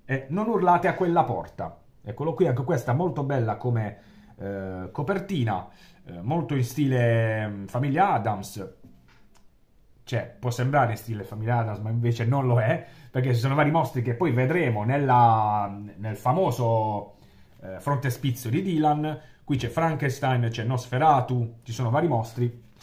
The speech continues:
Questo è di Luigi Mignacco, con i disegni di Luigi Piccatto.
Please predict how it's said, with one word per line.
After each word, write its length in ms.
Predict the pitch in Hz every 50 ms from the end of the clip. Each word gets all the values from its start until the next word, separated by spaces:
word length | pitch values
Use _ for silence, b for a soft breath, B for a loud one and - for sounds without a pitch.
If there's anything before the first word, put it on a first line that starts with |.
| B B B B B B _
Questo 480 | - 196 208 196 202 - - 196 196
è 240 | - 170 175 170 143
di 160 | 143 160 175
Luigi 300 | 170 180 190 165 147 165
Mignacco, 560 | 156 156 151 135 127 120 113 - - 131 123 117
con 120 | 156 151
i 60 | 156
disegni 340 | 151 139 117 143 127 123 120
di 320 | 120 123 123 127 - 110
Luigi 280 | 113 131 135 113 101 113
Piccatto. 640 | 113 - - - - - - - - - - -